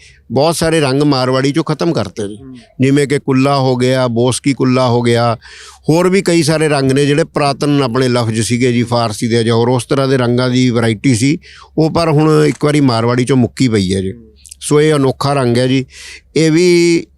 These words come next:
Speaker 1: ਮੈਂ ਇੰਡੀਆ ਦੇ ਵਿੱਚ ਇੱਕੋ ਹੀ ਦੇਖੀ ਹੈ, ਇੰਨੀ ਸੋਹਣੀ ਤੇ ਇਸ ਰੰਗ ਦੀ। ਸਿੰਧੀ ਦੇ ਵਿੱਚ ਤੇ ਕਾਠੀਆਵਾੜੀ ਬਰੀਡ 'ਚ ਮਿਲਦੇ ਆ ਜੀ।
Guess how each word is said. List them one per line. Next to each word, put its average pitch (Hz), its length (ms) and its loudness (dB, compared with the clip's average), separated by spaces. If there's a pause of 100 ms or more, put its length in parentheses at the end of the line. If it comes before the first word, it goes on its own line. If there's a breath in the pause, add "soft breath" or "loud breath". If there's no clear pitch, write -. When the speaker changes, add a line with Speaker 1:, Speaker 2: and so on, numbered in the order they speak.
(360)
Speaker 1:
ਮੈਂ 156 680 2 (400)
ਇੰਡੀਆ 151 300 2
ਦੇ 156 100 2
ਵਿੱਚ 151 160 0
ਇੱਕੋ - 260 0
ਹੀ 165 60 4
ਦੇਖੀ 120 400 0
ਹੈ, 131 140 -4 (320)
ਇੰਨੀ 131 260 2
ਸੋਹਣੀ 160 420 2 (280)
ਤੇ 127 140 2
ਇਸ 110 120 0
ਰੰਗ 123 220 0
ਦੀ। 139 220 2
ਸਿੰਧੀ 165 380 0
ਦੇ 175 120 2
ਵਿੱਚ 151 400 0
ਤੇ 147 80 0
ਕਾਠੀਆਵਾੜੀ 143 580 0
ਬਰੀਡ 131 280 0
'ਚ 127 120 0
ਮਿਲਦੇ 107 420 -2
ਆ 107 60 -8
ਜੀ। 110 100 -16